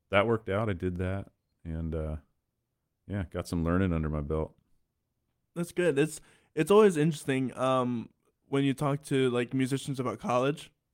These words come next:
Speaker 1: Yep.
Speaker 2: Because college is, uh, it's a beast and a half, uh, to
Speaker 1: Yeah.
Speaker 2: have to deal with, uh, especially if you wanna go for music. 'Cause if, if you just wanna jam out with your friends, college is not the space to do that
Speaker 1: No.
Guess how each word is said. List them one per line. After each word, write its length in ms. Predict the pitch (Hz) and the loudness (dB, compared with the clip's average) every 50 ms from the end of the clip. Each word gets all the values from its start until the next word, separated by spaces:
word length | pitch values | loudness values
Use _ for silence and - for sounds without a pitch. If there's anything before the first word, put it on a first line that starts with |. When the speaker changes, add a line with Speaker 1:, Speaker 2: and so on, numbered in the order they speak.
| _ _ _ _ - | _ _ _ _ -2
Speaker 1:
Yep. 220 | 85 87 - - _ _ _ _ _ _ _ _ _ _ _ _ _ _ _ - | 0 0 0 -2 _ _ _ _ _ _ _ _ _ _ _ _ _ _ _ -8
Speaker 2:
Because 520 | 156 147 156 151 143 143 139 131 - - - _ _ _ _ _ _ _ - | -4 0 2 4 4 4 4 2 -2 -12 -18 _ _ _ _ _ _ _ -2
college 480 | - 160 160 180 185 180 175 165 160 | 2 4 6 6 6 6 4 4 4
is, 220 | 160 151 147 139 147 | 4 4 4 6 4
uh, 400 | 139 135 131 127 123 123 120 143 - - _ _ _ _ _ _ _ _ _ _ - | 4 6 6 4 4 2 2 0 -4 -8 _ _ _ _ _ _ _ _ _ _ 0
it's 260 | 143 139 131 - - - | 0 0 0 -2 -4 -2
a 80 | 139 | -2
beast 640 | 131 117 - - 147 151 143 127 127 - - - - - | -2 -4 -4 0 2 4 4 2 2 -2 -8 -12 -8 -4
and 120 | 123 123 | -4 -2
a 100 | 104 117 | -2 -2
half, 460 | 160 180 120 110 90 92 - - - - - _ _ _ _ _ _ - | -4 -4 -4 -4 -4 -4 -6 -8 -10 -20 -20 _ _ _ _ _ _ -2
uh, 180 | 113 104 107 | 0 0 0
to 80 | 123 127 | 0 0
Speaker 1:
Yeah. 100 | 139 127 | -2 -2
Speaker 2:
have 120 | 131 135 - | -2 -2 -4
to 60 | - | -4
deal 220 | - 131 135 127 | 0 2 4 4
with, 340 | 120 117 113 - - - - _ _ - | 4 2 0 -2 -4 -10 -20 _ _ -2
uh, 160 | - 120 120 117 | 2 4 4 4
especially 340 | 131 - 156 143 - 147 139 | 4 4 4 2 4 4 2
if 120 | 127 - | 2 4
you 120 | 139 135 | 4 4
wanna 140 | 131 131 127 123 | 4 4 4 4
go 140 | 131 127 | 2 2
for 140 | 127 - 131 | 0 0 2
music. 360 | 123 131 135 131 120 117 - | 4 4 4 4 2 0 -4
'Cause 240 | - 151 135 123 123 | -2 0 0 0 2
if, 140 | 127 131 135 | 0 0 0
if 200 | - - 135 - | 0 -2 0 2
you 80 | 156 170 | 4 4
just 120 | 185 180 | 4 6
wanna 180 | 190 180 170 147 | 6 6 4 4
jam 200 | 131 143 135 135 143 | 4 4 2 4 4
out 100 | 143 127 | 4 4
with 120 | 135 131 - | 2 0 -2
your 100 | 117 120 | -4 0
friends, 320 | 135 131 135 151 156 - - - _ _ - | 2 2 2 2 0 -4 -8 -20 _ _ 0
college 260 | - 160 165 160 139 | 4 6 6 6 6
is 100 | 135 127 | 4 2
not 200 | 143 135 135 131 | 2 2 2 0
the 60 | - - | -4 -4
space 220 | - 127 123 123 | -2 -2 -2 -2
to 60 | 120 120 | -4 -4
do 140 | 123 123 120 | -2 -2 0
that 300 | 120 123 123 - - - | 2 2 2 0 0 -4
Speaker 1:
No. 140 | - - | -8 -12